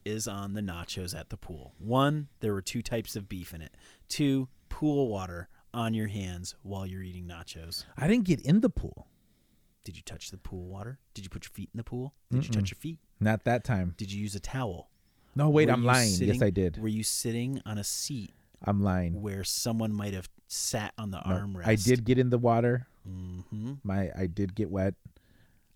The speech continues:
Speaker 1: Did,
Speaker 2: Uh,
Speaker 1: did your significant other get into the water?
Speaker 2: She did.
Speaker 1: Mm.
Speaker 2: So maybe that's it. Maybe.
Speaker 1: Ate a little pool water. That's
Speaker 2: Yeah.
Speaker 1: all it takes.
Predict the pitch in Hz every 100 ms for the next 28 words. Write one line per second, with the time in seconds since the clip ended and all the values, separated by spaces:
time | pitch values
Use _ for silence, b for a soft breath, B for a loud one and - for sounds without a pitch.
0 | - 95 87 - - _ _ - 104 92
1 | - - 98 92 101 95 90 - 85 90
2 | 90 95 101 101 - 104 101 101 85 87
3 | 87 - _ _ _ _ _ _ _ 104
4 | 92 92 90 85 80 73 58 53 - 98
5 | 98 95 92 92 - 110 107 - b b
6 | b b _ _ _ _ _ _ _ _
7 | _ - 104 104 87 78 - _ _ 101
8 | 92 95 101 104 - 107 90 87 85 92
9 | _ - 85 87 76 - 123 113 -